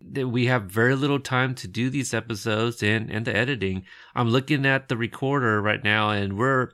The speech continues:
two plus hours already for this, uh, episode alone. And perhaps by the magic of editing, I might get it down. So we'll, we'll see. But, um, it does take a lot of our times. We are not on Patreon. We don't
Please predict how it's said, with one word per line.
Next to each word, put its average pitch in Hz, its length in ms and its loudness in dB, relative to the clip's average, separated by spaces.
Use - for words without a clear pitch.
two - 180 -2
plus 156 320 -2
hours 127 340 0
already 95 280 0
for 95 180 -4
this, 98 240 -2
uh, 98 180 0
episode - 380 -6
alone. 98 580 0
And 95 360 0
perhaps 101 360 0
by 104 180 0
the 98 500 0
magic 101 360 -2
of 95 160 -8
editing, 120 420 0
I 101 60 0
might 110 400 -4
get 147 160 -4
it 127 160 -10
down. 123 320 0
So 135 80 -2
we'll, 135 180 2
we'll 160 160 0
see. 170 380 0
But, 110 360 0
um, 101 520 -2
it 117 140 -4
does 147 220 0
take - 240 -4
a 139 40 -4
lot 131 140 0
of 135 140 -2
our 135 100 2
times. 107 580 0
We 117 600 -2
are 104 160 0
not 120 180 0
on 151 120 0
Patreon. 113 840 -2
We 104 140 -2
don't 113 400 -2